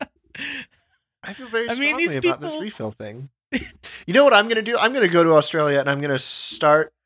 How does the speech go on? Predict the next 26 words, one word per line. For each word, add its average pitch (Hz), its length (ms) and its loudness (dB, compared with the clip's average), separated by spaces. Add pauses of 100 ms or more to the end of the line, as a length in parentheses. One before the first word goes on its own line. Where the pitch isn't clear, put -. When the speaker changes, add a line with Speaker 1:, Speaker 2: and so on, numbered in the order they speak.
(120)
Speaker 1:
a 151 80 -2
soda 196 320 2
shop 113 360 -2
with 123 100 -10
free 151 320 -8
refills. 143 520 -8
It's 190 140 0
not 233 120 4
even 226 140 -2
gonna 220 160 0
be 202 140 2
a 180 80 6
fancy 185 320 0
soda 123 220 0
shop. 110 260 -4
We're 180 60 0
not 214 100 4
gonna 220 140 4
mix 180 240 2
anything 175 420 0
in. 117 240 -4
We're 160 80 2
just 180 180 -2
gonna 190 140 0
sell - 240 4
soda 220 480 0